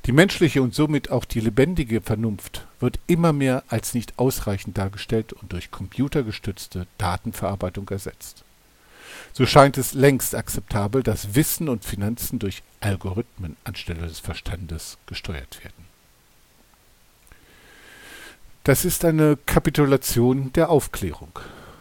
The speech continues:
die uns versprochen hatte, mit der Vernunft eine menschliche Gesellschaft zu gestalten. Stattdessen sehen wir mit, gehen wir mit großen Schritten in eine neue, selbstverschuldete Unmündigkeit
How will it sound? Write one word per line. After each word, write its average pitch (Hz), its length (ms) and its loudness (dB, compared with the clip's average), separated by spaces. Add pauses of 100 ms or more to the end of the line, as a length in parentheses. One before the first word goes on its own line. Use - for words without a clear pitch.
(160)
die 107 100 -2
uns 98 120 -6
versprochen 113 640 -4
hatte, 110 360 -6 (680)
mit - 140 -8
der 104 60 -4
Vernunft 120 760 -4 (260)
eine 107 180 -6
menschliche 104 500 -6
Gesellschaft 110 580 -4
zu - 100 -18
gestalten. - 380 -16 (1200)
Stattdessen 165 640 2
sehen 131 400 0
wir 117 180 0
mit, 107 400 -6
gehen 131 320 0
wir 107 120 -2
mit 104 180 -8
großen 147 480 -2
Schritten 131 480 -6 (220)
in 131 140 -4
eine 123 220 2
neue, 117 440 2 (420)
selbstverschuldete 101 1040 0 (140)
Unmündigkeit 87 1000 -8